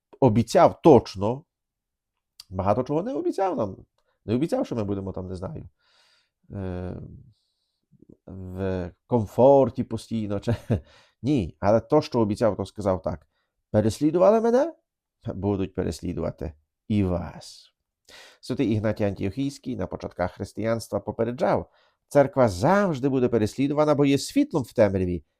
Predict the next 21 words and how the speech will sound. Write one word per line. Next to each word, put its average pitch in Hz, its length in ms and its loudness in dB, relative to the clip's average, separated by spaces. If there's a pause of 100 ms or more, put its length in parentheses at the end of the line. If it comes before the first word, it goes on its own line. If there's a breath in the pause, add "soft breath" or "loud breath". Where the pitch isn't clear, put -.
(160)
а 110 120 -2
темрява 101 560 0
ненавидить 123 560 -6
світло». - 500 -12 (840 soft breath)
А 214 80 -2
дев'ятнадцять 120 580 2
століть 104 500 -6 (260)
пізніше 160 640 0 (220)
папа, 143 480 2
святий 95 280 -6
Йоанн 92 200 -2
Павло 98 260 -4
другий, 127 340 0
застерігав: 98 600 -2 (420 soft breath)
«Коли 107 240 2
церква 117 680 2
стає 110 400 -2
занадто 98 460 -4
комфортною 87 1120 -6
у 95 100 -10
світі, - 600 -8